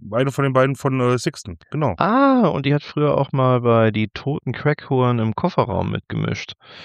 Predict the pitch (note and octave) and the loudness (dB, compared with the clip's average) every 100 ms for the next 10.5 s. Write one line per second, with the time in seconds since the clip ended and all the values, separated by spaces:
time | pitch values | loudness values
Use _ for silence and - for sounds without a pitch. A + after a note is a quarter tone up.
0 | - - - - C#3 - - F2+ F2 - | -20 -18 -2 0 0 0 -2 -2 -2 0
1 | - G2+ G2 - - A#2+ A#2 A#2 A#2+ - | 0 0 -4 -8 -4 -4 -2 -4 -4 -2
2 | A2 A2+ A2+ A2 - G#2+ G#2 G#2+ A2 F3 | 2 2 2 0 0 2 2 2 2 0
3 | - - F3+ D#3+ G2 F2 E2 F2 - F2+ | -2 -4 2 4 4 4 2 2 -2 -6
4 | - F#2+ - G2+ F2+ - B2+ G2+ F2+ F2+ | -4 -6 -6 -6 0 0 0 -2 0 0
5 | F2+ G2 D#3 - - - - - _ - | 0 0 -2 -8 -18 -20 -20 -20 _ -8
6 | A2+ A2 G#2+ G2 F#2+ F2+ G#2+ F#2+ F2+ F2+ | -2 0 0 -2 -4 -2 -2 0 2 4
7 | F#2 A#2 B2 B2 - G2 F#2+ A2 B2 - | 4 2 0 -2 -2 -2 0 0 0 -2
8 | C3 - A2+ G#2+ A#2 G#2+ G#2 A#2 - G#2+ | -6 -4 0 0 0 0 0 0 -2 -4
9 | G#2 G2 G2+ G2+ F#2 F2+ G2+ A2+ F#2+ F2+ | -4 -2 0 2 2 4 4 4 2 2
10 | F2+ - - G2 A#2+ | 0 -4 -2 2 0